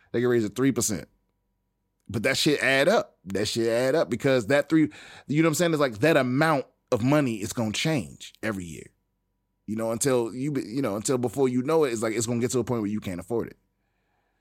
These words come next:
You know, motherfucking rent go up a hundred dollars, you know, from last year. You like, "God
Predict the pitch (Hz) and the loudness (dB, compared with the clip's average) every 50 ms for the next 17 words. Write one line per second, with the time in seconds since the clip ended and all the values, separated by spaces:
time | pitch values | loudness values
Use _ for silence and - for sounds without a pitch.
0 | _ _ _ _ _ _ _ _ _ _ _ _ _ _ _ _ _ _ _ _ | _ _ _ _ _ _ _ _ _ _ _ _ _ _ _ _ _ _ _ _
1 | _ _ _ _ _ _ _ _ _ _ _ _ _ _ _ - - - - 101 | _ _ _ _ _ _ _ _ _ _ _ _ _ _ _ -16 -16 -12 -6 -4
2 | 110 110 107 110 117 127 - - - 110 110 110 110 110 107 117 123 123 110 120 | -2 -2 0 -2 -4 -4 -6 -6 -4 -4 -4 -2 -4 -4 -2 -2 -2 -2 0 0
3 | 117 113 - - 90 90 131 131 123 117 113 123 139 147 120 92 82 - - - | -2 -2 -2 -4 -4 -2 -2 -2 -2 -2 0 0 0 0 0 -2 -6 -8 -8 -10
4 | - - _ _ _ _ _ _ _ _ _ _ _ _ _ _ _ - 87 90 | -10 -14 _ _ _ _ _ _ _ _ _ _ _ _ _ _ _ -12 -10 -10
5 | 82 78 78 - 90 82 90 98 117 131 143 135 117 - 95 87 80 78 82 90 | -10 -10 -10 -12 -12 -10 -8 -6 -4 -2 -2 -2 -4 -6 -8 -10 -10 -10 -8 -8
6 | 98 - - - - - - 98 117 95 - | -8 -8 -8 -12 -14 -16 -14 -12 -12 -12 -14